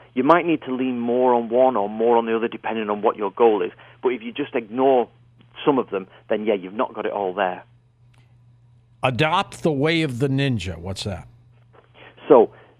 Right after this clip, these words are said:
Speaker 1: everybody knows what the ninja is, but one of my major, major things I've been doing in life is getting rid of the myths of the ninja.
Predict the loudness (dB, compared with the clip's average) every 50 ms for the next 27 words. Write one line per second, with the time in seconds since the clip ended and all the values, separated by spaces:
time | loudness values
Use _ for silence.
0 | -2 6 6 6 8 8 6 6 4 4 4 0 0 0 0 0 -2 -6 -6 -6
1 | -6 -6 -6 -6 -2 0 2 2 2 2 0 -2 -4 -4 -2 0 0 -2 -2 -2
2 | -4 -4 -4 -4 -6 -12 -12 -10 -10 -8 -8 -8 -10 -12 -14 -8 -6 -6 -6 -8
3 | _ _ _ _ _ -6 -4 -2 -2 -2 -4 -6 -8 -8 -6 -6 -6 -4 -6 -8
4 | -10 -8 -2 0 0 0 -2 -4 -10 -6 -4 -4 -2 -2 -4 0 0 0 0 0
5 | -6 -12 -18 _ _ -20 -20 _ -10 -10 -8 -2 -2 -2 0 0 -2 -4 -4 -6
6 | -8 -6 -6 -6 -6 -8 -10 -8 -8 -6 -6 -8 -6 -6 -10 -10 -8 -10 -10 -10